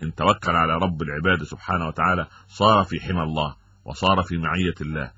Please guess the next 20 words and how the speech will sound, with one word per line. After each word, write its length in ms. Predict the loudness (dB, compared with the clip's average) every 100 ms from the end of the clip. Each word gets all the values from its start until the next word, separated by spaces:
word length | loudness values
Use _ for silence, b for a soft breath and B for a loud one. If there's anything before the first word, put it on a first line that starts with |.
| b b
عندئذ 440 | -4 2 2 2
لا 180 | 2 2
تفرغ 380 | 2 0 0 -2
مدائحه. 580 | -2 0 -2 -4 -10 -12
لماذا؟ 520 | -2 4 6 6 0 B B B
لأن 240 | -2 0 0
جود 240 | 0 0 -2
الله 360 | 0 0 0
سبحانه 460 | -4 -6 -2 -2 -2
وتعالى 460 | -2 2 2 0 -8 b b
يظهر 360 | 2 4 4 0
عليه 380 | 2 2 0 -4
في 80 | -6
صغير 360 | -4 -2 -2
الأمر 300 | -2 -4 -4
وكبير، 420 | -6 -6 -6 -6 -10 b b
فيبارك 480 | -2 2 2 0 -2
له 140 | -4
في 120 | -4
الوقت، 380 | -2 -2 -4